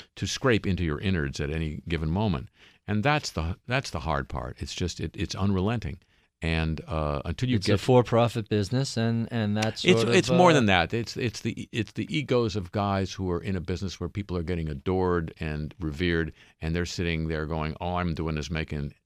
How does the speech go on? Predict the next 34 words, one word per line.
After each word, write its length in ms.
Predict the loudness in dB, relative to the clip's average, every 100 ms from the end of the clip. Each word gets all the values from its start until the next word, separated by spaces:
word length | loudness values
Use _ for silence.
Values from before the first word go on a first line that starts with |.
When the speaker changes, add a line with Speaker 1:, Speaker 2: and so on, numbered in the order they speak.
| -8
Speaker 1:
effing 260 | -6 -4
money. 380 | -2 -2 -2 -4 -8 -16 _ _ -12
I 200 | -4 -4
hate 200 | 0 -2
these 160 | 0 -4
people." 380 | -4 -6 -6 -4
Speaker 2:
That's 180 | 2 2
good 220 | 6 6
money, 240 | 6 2 2
effing 280 | -2 -4 -6
money. 220 | -6 -4 4
Speaker 1:
Effing 300 | 4 6 8
<laughs> 100 | 10
money 160 | 10
is 100 | 10
the 80 | 8
best 240 | 6 6
money. 200 | 4 2 0 -8 0
But 100 | 2
you 100 | 4
know 60 |
what 100 | 4
I 40 | 6
mean? 180 | 4 0 -8 0
It's 340 | 2 2 -6 -10 -10
th-, 180 | -10 -8
there's 360 | 0 4 4 2
a, 80 | 2
there's 260 | 4 2 2
a 140 | 0
certain, 640 | -2 -2 -2 -2 -4 -4 -8 _ -20 _ _ -6
uh, 480 | -2 0 0 -2 -4 -10 -14 -12 -14 -14 _ _ -20 -20 -20 _ -8
envy 760 | -2 2 2 2 0 -2 -6 -12 _ _ _ -8
that 380 | 0 2 2